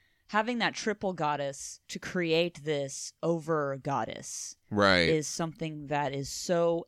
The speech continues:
Speaker 1: ancient and old. It's, it's one of the initial original ideas of all these various, you know, shamanic kind of polytheistic kind of tribal cultures. And, um, I love the creators of the story are taking it to this level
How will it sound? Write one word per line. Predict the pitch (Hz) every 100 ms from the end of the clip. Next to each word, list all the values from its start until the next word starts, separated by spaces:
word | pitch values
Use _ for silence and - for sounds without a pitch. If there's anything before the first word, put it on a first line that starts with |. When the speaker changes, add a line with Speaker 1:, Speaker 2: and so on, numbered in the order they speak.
| -
Speaker 1:
ancient | 151 160 170 151
and | 143
old. | 139 147 143 139 135 _ -
It's, | 156 - -
it's | - -
one | 175
of | 175
the | 165 156 147 - _ - -
initial | 160 165 170 - 165
original | 160 165 160 175 156 147 147 - -
ideas | - 165 139 180 185 180
of | 165 151 143 -
all | 170
these | 165 170
various, | 147 160 156 147 -
you | 175
know, | 147 135 135 139 -
shamanic | - 165 156 151 147 147 143 -
kind | - 151 143
of | 143 139 135 - -
polytheistic | - 175 170 170 165 160 160 - 156 147 -
kind | - 170 151
of |
tribal | 135 - 156 151 156 143 143 135 _
cultures. | - 175 165 143 135 135 -
And, | - 139 135
um, | 143 135 120 - -
I | 180
love | 185 214
the | 208 185
creators | - 165 170
of | 160
the | 151
story | - 160 139
are | 139
taking | - 165 180
it | 156
to | -
this | 143 143
level | - 143 143 143 135